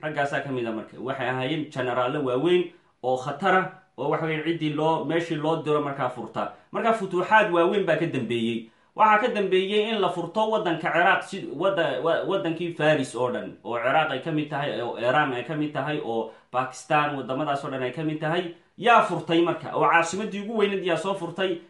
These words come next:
Sacad ibn Abi Waqaas. Sacad ibn Abi Waqaas, radiyallahu anhu. Sacadna, waxa weeyaan, Cumar baa magacaabay, oo markaa, waxa weeyaan, da-, dagaalkii Qaadisiya. Waxaasoo dhan waa u tegi doonaa, insha Allah. Ee, maalmaha soo socdaan ka warrami doonaa. Waayo, waxaasoo dhan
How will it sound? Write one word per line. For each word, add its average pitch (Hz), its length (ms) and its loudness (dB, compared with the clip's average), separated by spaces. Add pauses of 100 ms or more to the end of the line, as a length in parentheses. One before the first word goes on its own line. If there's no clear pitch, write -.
(100)
Sacad 127 400 0
ibn 117 160 -6
Abi 117 160 -2
Waqaas. 113 680 -4 (160)
Sacad 151 520 0
ibn 135 200 -4
Abi 120 200 -4
Waqaas, 110 440 -4
radiyallahu 107 600 -4
anhu. 101 240 -6 (360)
Sacadna, 139 580 0 (220)
waxa 139 200 -4
weeyaan, 139 340 -2
Cumar 143 240 0
baa - 140 2
magacaabay, 135 580 4 (300)
oo 127 120 -4
markaa, 135 280 -4
waxa 131 200 -2
weeyaan, 123 600 -4
da-, 127 200 -4
dagaalkii 139 480 -2
Qaadisiya. 117 420 -6
Waxaasoo 196 360 0
dhan 151 120 0
waa 147 120 0
u 139 80 -4
tegi 127 260 -8
doonaa, 117 240 -4
insha 117 240 -6
Allah. 113 360 -2 (340)
Ee, 117 240 -2
maalmaha 139 400 0
soo 135 140 -8
socdaan 123 320 -6
ka 131 80 -6
warrami 127 360 -4
doonaa. 147 200 -2
Waayo, 190 220 4
waxaasoo 170 340 -2
dhan 165 180 0